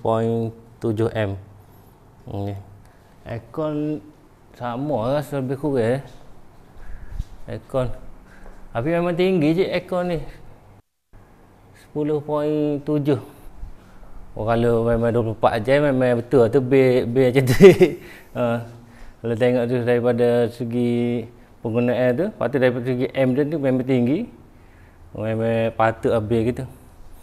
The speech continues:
Hmm. Cuba cik nanti,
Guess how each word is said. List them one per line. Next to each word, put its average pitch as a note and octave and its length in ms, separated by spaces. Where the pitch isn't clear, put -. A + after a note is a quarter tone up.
Hmm. G2+ 480
Cuba C#3+ 320
cik C#3 320
nanti, C3 480